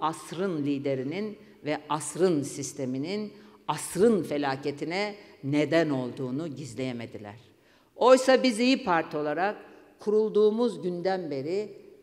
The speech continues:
deprem tehlikesine dikkat çektik. İstanbul'dan Kahramanmaraş'a kadar deprem riskinin olduğu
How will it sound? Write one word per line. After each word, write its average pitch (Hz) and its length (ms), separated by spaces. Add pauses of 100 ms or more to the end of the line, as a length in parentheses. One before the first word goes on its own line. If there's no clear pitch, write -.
deprem 170 540
tehlikesine 139 720
dikkat 143 400
çektik. - 340 (540)
İstanbul'dan 262 920
Kahramanmaraş'a 202 1080
kadar 165 500 (400)
deprem 185 520
riskinin 156 520
olduğu 147 840